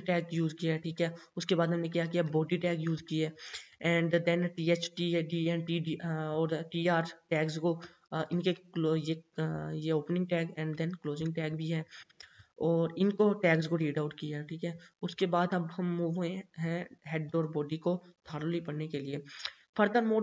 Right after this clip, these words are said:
valid H T M L documents requires the head and body, ठीक है, ये require होते हैं। उसके बाद the head tag contains metadata such as the page title,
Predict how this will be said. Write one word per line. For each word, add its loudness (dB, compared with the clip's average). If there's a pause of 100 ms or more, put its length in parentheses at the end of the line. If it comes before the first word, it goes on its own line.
valid 2
H 0
T -2
M 2
L 2
documents 0
requires 0
the -4
head -2
and -2
body, 0 (280)
ठीक -6
है, 0 (320)
ये 0
require -2
होते 0
हैं। -2 (320)
उसके -4
बाद 0
the -2
head -2
tag 2
contains 2 (140)
metadata 2 (320)
such -4
as -2
the -2 (300)
page -2 (300)
title, -2